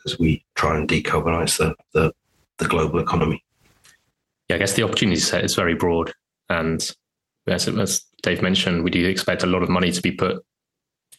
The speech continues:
Speaker 2: into this area and, and towards solving what is inevitably gonna become a, an increasing problem facing,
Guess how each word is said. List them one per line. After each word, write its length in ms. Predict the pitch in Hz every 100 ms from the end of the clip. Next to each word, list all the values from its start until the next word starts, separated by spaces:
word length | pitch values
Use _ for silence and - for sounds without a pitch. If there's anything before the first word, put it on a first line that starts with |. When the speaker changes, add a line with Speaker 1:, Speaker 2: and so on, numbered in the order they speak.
| -
Speaker 2:
into 280 | 113 101 98
this 220 | 87 -
area 380 | 87 85 82 85
and, 260 | 92 87
and 140 | 95 92
towards 580 | 95 92 90 90 - - - 104 104 -
solving 400 | - 98 87 87
what 240 | 82 87 - _ _ _ _ _ -
is 60 | 113
inevitably 500 | 90 85 - - - _ _ - - - - -
gonna 220 | 98 87 -
become 340 | - - 98
a, 200 | 87 80 - - - - - -
an 80 | -
increasing 460 | 82 - 104 95 82
problem 340 | 101 95 85
facing, 480 | 82 95 92 87